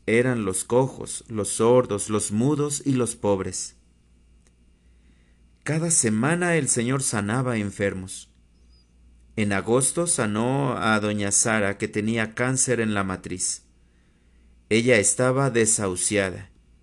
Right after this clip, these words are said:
y la habían regresado del hospital para que muriera en su casa. La llevaron a la reunión y durante la oración por los enfermos sintió un profundo calor en el vientre y comenzó a llorar.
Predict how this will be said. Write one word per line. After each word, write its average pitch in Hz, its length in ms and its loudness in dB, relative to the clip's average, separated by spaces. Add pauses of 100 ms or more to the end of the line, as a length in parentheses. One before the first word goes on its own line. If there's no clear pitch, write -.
(600)
y 123 140 4
la 120 220 6
habían 131 360 2
regresado 127 640 2
del 113 160 2
hospital 120 840 -2
para 104 300 0
que 107 100 0
muriera 104 500 2
en 101 80 -4
su - 220 -6
casa. - 460 -6 (1500)
La 101 200 0
llevaron 113 500 2
a 110 80 2
la 98 160 2
reunión 104 680 0
y 120 120 0
durante 117 460 2
la 110 160 2
oración 117 600 0
por 123 160 0
los 107 200 -2
enfermos 123 680 -2 (320)
sintió 110 540 0
un 147 160 0
profundo 143 680 -2
calor 113 340 0
en 110 140 0
el 95 140 -2
vientre 127 580 -4
y 113 180 -2
comenzó 98 600 0
a 95 60 0
llorar. 92 440 -8